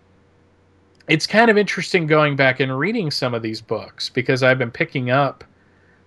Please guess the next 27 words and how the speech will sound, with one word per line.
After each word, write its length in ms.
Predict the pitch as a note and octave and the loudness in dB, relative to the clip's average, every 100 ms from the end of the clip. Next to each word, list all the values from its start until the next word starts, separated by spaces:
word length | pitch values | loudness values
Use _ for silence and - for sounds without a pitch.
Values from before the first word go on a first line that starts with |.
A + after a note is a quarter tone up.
| - | 0
uh, 280 | C3 A#2+ A2 | 4 4 2
really 440 | A2 B2+ E3 B2+ | 2 6 6 4
cheap, 460 | - - F3 D3+ - - | -2 -6 -4 -6 -8 -6
I 140 | A#2+ | -6
might 280 | A2+ A2+ A2+ | -4 -2 -2
add, 440 | A2+ A2 G#2+ G#2+ - _ _ _ _ - | 0 -2 -4 -6 -14 _ _ _ _ -6
you 80 | B2 | -2
know, 160 | A#2 A2 | 0 -2
holes 460 | - E3+ F3+ E3+ | 0 4 4 4
in 80 | C#3+ | 2
my 160 | C3 B2 | 2 0
collection 560 | B2+ C3 D#3 - B2+ | 2 2 2 0 -2
like 220 | A2+ G#2+ | -2 -6
Firestorm, 920 | - B2+ B2 B2 A#2 - B2 G#2+ F2+ G2 | -4 0 2 0 -4 -6 -6 -6 -12 -16
the 80 | A2+ | -8
Jason 360 | B2 B2+ B2+ | -6 -6 -8
Rusch 260 | A2+ A2+ - | -6 -8 -4
Firestorm. 720 | A2+ A2 A2 - A2 G2+ G2 - - - - | -2 -2 -2 -4 -10 -10 -14 -18 -20 -16 -2
And 140 | A#2 | 0
I 80 | A#2 | 2
found 440 | - B2 B2 A#2+ | 2 2 4 2
for, 100 | - | 0
like, 180 | A#2 A#2 | 0 0
a 60 | A#2 | 0
dollar 420 | A2+ A2+ A#2+ A#2 | 2 4 4 2
a 40 | |
piece 540 | A2 - A#2+ A2+ - | 0 -4 -4 -4 -6